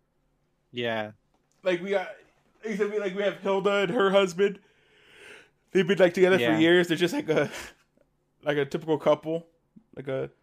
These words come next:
Speaker 2: the old
Speaker 1: Yeah,
Speaker 2: ball and
Speaker 1: she wears the
Speaker 2: chain.
Speaker 1: pants.
Speaker 2: Yeah.
Speaker 1: Yeah.
Speaker 2: Um, then we have, like, the new sprouting love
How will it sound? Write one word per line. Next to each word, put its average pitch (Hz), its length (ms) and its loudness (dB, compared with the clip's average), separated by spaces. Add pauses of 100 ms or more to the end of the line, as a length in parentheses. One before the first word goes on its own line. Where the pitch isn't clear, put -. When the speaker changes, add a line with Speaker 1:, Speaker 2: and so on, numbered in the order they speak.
(140)
Speaker 2:
the 143 80 -2
old 156 140 6
Speaker 1:
Yeah, 120 160 2
Speaker 2:
ball 160 240 6
and 156 120 2
Speaker 1:
she 123 80 -2
wears 131 160 4
the 120 80 -2
Speaker 2:
chain. - 80 -4
Speaker 1:
pants. 127 420 -2 (140)
Speaker 2:
Yeah. 139 220 -4 (140)
Speaker 1:
Yeah. 117 280 0 (840)
Speaker 2:
Um, 135 580 -6
then 160 160 -2
we 175 60 4
have, 175 120 6
like, 156 200 4
the 170 80 2
new 165 200 -2
sprouting 147 560 -2
love 147 540 0